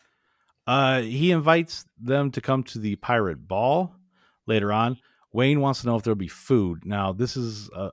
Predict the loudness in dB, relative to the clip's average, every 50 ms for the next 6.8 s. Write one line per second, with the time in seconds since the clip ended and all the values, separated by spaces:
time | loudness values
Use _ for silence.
0 | _ -6 -2 -2 -2 -2 -4 -4 -6 -6 -4 -4 -4 -4 -2 -2 -2 -2 -2 -2
1 | -4 -4 -6 -6 -8 -6 -4 -2 -2 -2 -4 -6 -10 -10 -12 -12 -8 -8 -8 -8
2 | -6 -6 -6 -6 -6 -6 -8 -10 -12 _ -8 -6 -4 -4 -6 -6 -8 -8 -8 -8
3 | -6 -6 -8 -8 -8 -10 _ _ _ _ _ _ _ _ _ _ _ _ _ _
4 | _ _ _ _ _ _ _ _ _ _ -6 -4 -2 0 0 0 0 0 0 0
5 | -2 -4 -6 _ _ _ -14 -8 -4 -2 -2 -2 0 -2 -2 -2 -2 -4 -4 -2
6 | 0 -2 0 0 -2 -4 -4 -4 -4 -4 -2 -2 -2 -4 -6